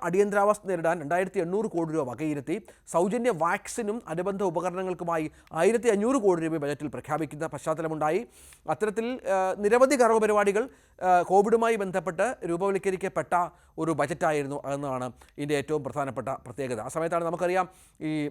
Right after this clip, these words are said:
ഓൺലൈൻ ക്ലാസ്സുകളിലൂടെയൊക്കെയുള്ള കുട്ടികൾക്കുള്ള ഓൺലൈൻ സംവിധാനങ്ങളൊക്കെ ഏർപ്പെടുത്തിയ ഒരു സമയമായിരുന്നു ക്ലാസ്സുകളിൽ പങ്കെടുക്കാൻ. ഗൗരിയമ്മയ്ക്കും ബാലകൃഷ്ണപിള്ളയ്ക്കും സ്മാരകം,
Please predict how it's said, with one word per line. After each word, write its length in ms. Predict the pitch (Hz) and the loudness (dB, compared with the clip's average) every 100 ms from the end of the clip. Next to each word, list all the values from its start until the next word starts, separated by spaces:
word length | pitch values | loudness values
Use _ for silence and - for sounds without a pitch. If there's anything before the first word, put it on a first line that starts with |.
| - | -6
ഓൺലൈൻ 420 | 139 147 180 196 | -4 0 2 0
ക്ലാസ്സുകളിലൂടെയൊക്കെയുള്ള 880 | 180 165 165 175 175 170 165 160 156 | 0 -2 -2 -4 -2 0 -2 -2 -4
കുട്ടികൾക്കുള്ള 540 | 151 - 165 165 165 139 | -6 -6 -4 -4 -2 -2
ഓൺലൈൻ 320 | 151 165 170 | -2 -4 -4
സംവിധാനങ്ങളൊക്കെ 640 | 143 139 156 156 147 143 | -8 -6 -6 -4 -6 -6
ഏർപ്പെടുത്തിയ 420 | 131 135 135 139 | -6 -6 -8 -6
ഒരു 120 | 127 120 | -6 -6
സമയമായിരുന്നു 520 | 123 139 120 113 139 | -8 -6 -6 -6 -8
ക്ലാസ്സുകളിൽ 380 | 120 127 147 135 | -8 -8 -8 -8
പങ്കെടുക്കാൻ. 500 | 123 123 113 120 165 - _ 139 | -8 -8 -8 -10 -12 -18 _ 0
ഗൗരിയമ്മയ്ക്കും 640 | 151 180 202 196 202 190 | 2 2 2 0 -2 -2
ബാലകൃഷ്ണപിള്ളയ്ക്കും 760 | 147 165 214 208 214 190 160 185 | 2 4 4 0 -2 -2 -4 -8
സ്മാരകം, 640 | - 151 180 233 233 175 | -6 -2 2 2 2 -2